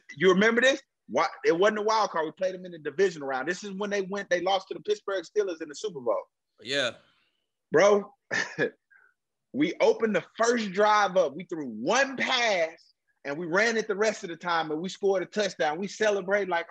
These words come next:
Speaker 1: "Oh, yeah, we finna run these numbers up, baby." Like, yeah.
Speaker 2: Yeah.
Speaker 1: Bro, we didn't run the ball again, bro, until the fourth quarter. He threw four or five picks, bro. Uh,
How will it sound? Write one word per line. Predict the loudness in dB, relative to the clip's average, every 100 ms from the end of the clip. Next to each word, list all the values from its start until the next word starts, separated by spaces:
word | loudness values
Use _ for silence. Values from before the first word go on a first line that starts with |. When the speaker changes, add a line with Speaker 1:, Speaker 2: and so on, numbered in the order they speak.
| -4
Speaker 1:
"Oh, | -4 -4
yeah, | -2 0 0 -2 -6 _ _ -8
we | -4
finna | -2 -2 0
run | 0 0
these | -2 -4 -4
numbers | -4 -4 -4 -2
up, | -2 -2
baby." | -2 -4 -6 -16 -12
Like, | -10 -8
yeah. | -2
Speaker 2:
Yeah. | 2 2 2 0 -4
Speaker 1:
Bro, | 0 0
we | 2
didn't | 2
run | 2 0
the | 2
ball | 4 4 2
again, | -4 -8 -6 -6 -2
bro, | -2 -2
until | -4 -8
the | -4
fourth | -4 -4 -6
quarter. | -4 -4 -6 _ _ _ _ _ _ _ _ _ _
He | -6 -6
threw | -4 -4 -4 0
four | 4 6
or | 4
five | 0 2 2 0
picks, | -4 -4 -4 -6
bro. | 0 0 0 -2 -4
Uh, | 0 0 0 0